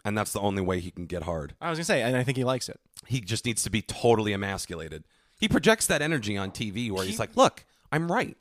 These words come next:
Speaker 1: It's the same thing with Ben Shapiro.
Speaker 2: It's a righteous indignance that follows them, I think, probably in through their entire life.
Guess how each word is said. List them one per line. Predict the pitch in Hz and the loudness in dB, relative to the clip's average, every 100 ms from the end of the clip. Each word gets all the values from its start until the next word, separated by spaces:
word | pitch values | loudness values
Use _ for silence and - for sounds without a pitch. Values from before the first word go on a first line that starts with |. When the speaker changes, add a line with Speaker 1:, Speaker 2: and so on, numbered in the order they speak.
| - | -8
Speaker 1:
It's | - | 0
the | |
same | 233 | 0
thing | 240 | 2
with | 175 | 0
Ben | 180 | 0
Shapiro. | - - 151 80 - | -2 -2 -2 -2 -6
Speaker 2:
It's | 185 | -8
a | |
righteous | 165 165 196 220 180 | -4 -2 -2 -4 -4
indignance | 165 139 151 147 123 113 - - | -6 -4 -4 -6 -10 -12 -12 -10
that | 131 127 - | -6 -6 -4
follows | 143 135 135 120 | -4 -2 -4 -6
them, | 131 127 | -8 -8
I | 123 | -10
think, | 127 123 | -10 -8
probably | 120 120 | -8 -8
in | 117 | -10
through | 127 120 | -8 -6
their | 117 | -8
entire | 117 127 131 | -4 -4 -4
life. | 165 - - | -8 -14 -20